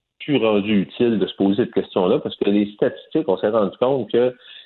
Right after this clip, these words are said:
euh, aléatoirement, quand les gens étaient vaccinés puis se faisaient tester à l'arrivée versus les gens non vaccinés qui se faisaient tester, il y avait quasiment plus de différence au niveau du taux de posi-, positivisme. Donc, euh, moi, je pense qu'honnêtement,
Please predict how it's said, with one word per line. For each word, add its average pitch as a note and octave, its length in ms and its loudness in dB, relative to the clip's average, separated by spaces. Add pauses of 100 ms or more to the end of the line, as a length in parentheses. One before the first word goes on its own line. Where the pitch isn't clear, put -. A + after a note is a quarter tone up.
(180)
euh, F2+ 160 2
aléatoirement, A2 800 0
quand G2+ 80 -2
les F#2+ 200 2
gens A#2 120 -2
étaient A2+ 200 -2
vaccinés G#2 880 -2
puis - 160 -20
se G2 60 -2
faisaient G2+ 180 0
tester A#2 280 -2
à - 20 2
l'arrivée F#2+ 440 0
versus A2 340 -2
les - 100 0
gens A#2 140 0
non A#2 120 0
vaccinés A#2+ 460 -2
qui - 60 -20
se G2+ 80 -6
faisaient G2 160 0
tester, A#2+ 460 -4 (380)
il G#2 40 2
y - 20 4
avait A2+ 280 0
quasiment C3 460 0
plus C#3 220 -4
de G#2+ 120 -10
différence A2+ 480 -2
au G#2 40 -4
niveau G2 240 2
du F#2+ 140 -4
taux A2+ 160 0
de G2+ 140 0
posi-, A2 440 0 (100)
positivisme. A#2 1000 -2 (400)
Donc, A#2+ 340 0
euh, F#2 320 0
moi, G#2+ 160 0
je - 80 -10
pense C3+ 240 -2
qu'honnêtement, A#2 720 0